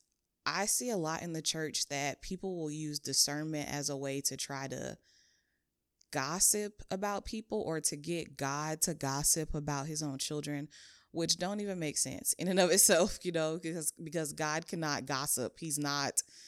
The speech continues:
that's not in him. That's, that's ungodly.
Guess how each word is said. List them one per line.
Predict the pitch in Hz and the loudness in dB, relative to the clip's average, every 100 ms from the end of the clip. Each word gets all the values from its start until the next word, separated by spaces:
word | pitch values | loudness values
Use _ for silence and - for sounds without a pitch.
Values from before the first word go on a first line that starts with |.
| - - - | -20 -10 0
that's | 156 165 | 0 2
not | 165 - | -2 0
in | 170 | -2
him. | 190 143 117 98 165 - | -2 -2 -4 -6 -8 -2
That's, | 151 139 - | 0 0 -2
that's | - 156 - | 0 -2 0
ungodly. | 156 151 151 156 156 123 101 - | -2 0 0 0 0 -2 -2 -6